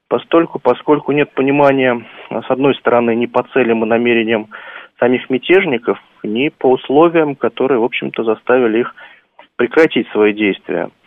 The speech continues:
И самое главное, мне кажется, что, э, какой вывод мы можем сделать пока по горячим следам вот сегодня, э, спустя два дня, это то, что,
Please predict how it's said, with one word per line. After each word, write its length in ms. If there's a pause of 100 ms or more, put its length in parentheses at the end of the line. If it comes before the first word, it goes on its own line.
(680)
И 380 (340)
самое 240
главное, 340
мне 100
кажется, 300
что, 480 (320)
э, 260
какой 260
вывод 300
мы 80
можем 280
сделать 420 (640)
пока 320
по 140
горячим 460 (100)
следам 320
вот 120 (100)
сегодня, 500 (320)
э, 460
спустя 320
два 220
дня, 260
это 160
то, 180
что, 280